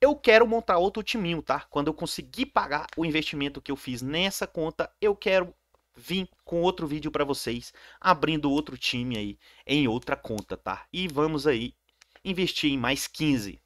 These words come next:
porque eu acredito que esse joguinho vai pra frente. Tem milhões e milhões de pessoas jogando. Então é isso, galera. Obrigado aí por quem acompanha esse vídeo até aqui. Eu vou ficando por aqui. Até aí o meu próximo vídeo. E valeu, galerinha.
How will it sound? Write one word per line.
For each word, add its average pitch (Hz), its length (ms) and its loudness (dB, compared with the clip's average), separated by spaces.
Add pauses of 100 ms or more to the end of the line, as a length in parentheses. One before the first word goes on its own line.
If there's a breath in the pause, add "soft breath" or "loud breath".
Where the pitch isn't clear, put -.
porque 139 280 -6
eu 156 80 0
acredito 135 440 -4
que - 80 -10
esse 127 140 -10
joguinho 113 340 -4
vai 113 140 2
pra 107 120 -4
frente. - 420 -12 (420 loud breath)
Tem 127 120 -2
milhões 143 560 4
e 131 40 -2
milhões 120 320 -2
de 117 80 -8
pessoas 107 360 -6
jogando. 98 540 -4
Então 202 140 8
é 170 100 10
isso, 127 160 2
galera. 101 320 2 (360 loud breath)
Obrigado 185 460 6
aí 170 120 2
por 170 100 -6
quem 165 120 -2
acompanha 143 260 -6
esse 139 140 -6
vídeo 135 200 -6
até 135 140 -4
aqui. 131 320 -6 (400 soft breath)
Eu 185 160 12
vou 180 140 6
ficando 165 380 -4
por 147 180 -6
aqui. 127 280 -8 (280 soft breath)
Até 185 340 4
aí 156 260 4 (100)
o 190 140 2
meu 156 200 2
próximo 147 480 -2
vídeo. 123 380 -8 (320 soft breath)
E 180 220 0 (400)
valeu, 117 600 4
galerinha. 95 420 -2